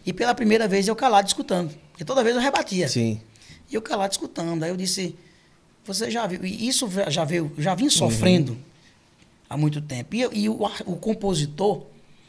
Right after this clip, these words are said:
Speaker 1: ele sempre, é, no seu sofrimento, independente de ele dizer ou não às pessoas, ele sempre deixa escapar isso nas canções.
Speaker 2: Verdade.
Speaker 1: E eu tava produzindo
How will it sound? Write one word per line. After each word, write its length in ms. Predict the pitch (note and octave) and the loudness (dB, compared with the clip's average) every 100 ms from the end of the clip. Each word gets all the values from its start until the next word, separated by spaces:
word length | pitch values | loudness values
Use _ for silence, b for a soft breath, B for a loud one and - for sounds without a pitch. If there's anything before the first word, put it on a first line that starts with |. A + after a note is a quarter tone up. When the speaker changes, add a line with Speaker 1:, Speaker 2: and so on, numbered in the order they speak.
| b _ | b _
Speaker 1:
ele 300 | - F3+ F#3 | -6 -4 0
sempre, 720 | C#3+ - A#3 C4 F#3 D#3 D3 | 0 0 -2 -4 -6 -6 -6
é, 240 | C3+ C3+ B2 | -8 -6 -4
no 140 | F3+ | 0
seu 240 | G3+ - A3+ | 2 2 0
sofrimento, 720 | F#3+ - D#3 C#3+ G3 - - | -2 -4 -2 -2 -2 -4 -4
independente 640 | D#3 F#3+ A3 G3 F3+ F#3 | 0 0 0 0 0 -2
de 60 | E3+ | -2
ele 80 | D#3+ | 0
dizer 420 | D3 D#3 C3 G3 | 0 0 2 2
ou 100 | F3 | 4
não 280 | D3+ F3 F#3 | 4 4 2
às 100 | D#3 | -2
pessoas, 420 | C#3+ C3+ F#3 F3 | -4 -6 -4 -6
ele 120 | F3+ | -4
sempre 400 | - A3 A#3 A3 b b b b | -2 -2 -4 -8 b b b b
deixa 340 | D3 F3 B3+ - | 0 2 4 4
escapar 580 | A3 - F#3+ - F3 F3 | 2 2 0 0 0 0
isso 140 | F3+ | 0
nas 120 | F#3+ F3+ | -2 -2
canções. 520 | A#3+ A#3 F3+ D3 D3 | 0 0 0 -2 -2
Speaker 2:
Verdade. 360 | B2 D2+ A#1+ - | -4 -4 -8 -6
Speaker 1:
E 60 | G3 | -4
eu 60 | |
tava 220 | F#3+ A3+ | 0 0
produzindo 800 | A3+ C4+ C4+ A#3+ D#3 G#3 B3 D3+ | 0 2 2 2 2 2 2 0